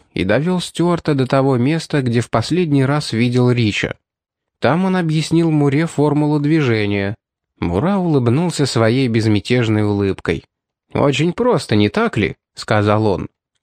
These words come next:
"А теперь возвращайтесь к Камилу и ждите меня. И не делайте никаких глупостей. Все это очень интересно". Дэйн послушно вернулся на их временную стоянку.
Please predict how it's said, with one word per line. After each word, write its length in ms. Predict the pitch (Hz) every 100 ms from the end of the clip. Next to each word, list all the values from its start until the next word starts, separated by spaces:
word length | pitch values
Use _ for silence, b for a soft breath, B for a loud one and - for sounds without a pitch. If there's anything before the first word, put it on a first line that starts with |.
| _
"А 140 | - 123
теперь 360 | - 156 175
возвращайтесь 720 | 156 147 147 143 160 151 139 -
к 40 |
Камилу 460 | - 127 139 160 151
и 140 | 156
ждите 380 | 135 143 165 127
меня. 380 | 107 104 101 98 _ _ _ _
И 80 | 123
не 160 | 143
делайте 420 | 131 160 175 160 170
никаких 480 | 170 165 156 170
глупостей. 720 | 135 156 196 139 - - 110 - _ _
Все 260 | - - 123
это 220 | 180 180
очень 440 | 175 208 - 123
интересно". 720 | 120 117 123 113 110 - 113 107 _ _ _ _ _ _ -
Дэйн 360 | 90 143 202
послушно 580 | 185 160 - 185 185 160
вернулся 560 | 131 127 131 170 156 135
на 140 | 120
их 220 | 127 127
временную 600 | 117 117 117 110 104 104
стоянку. 760 | 101 - 107 104 98 92 -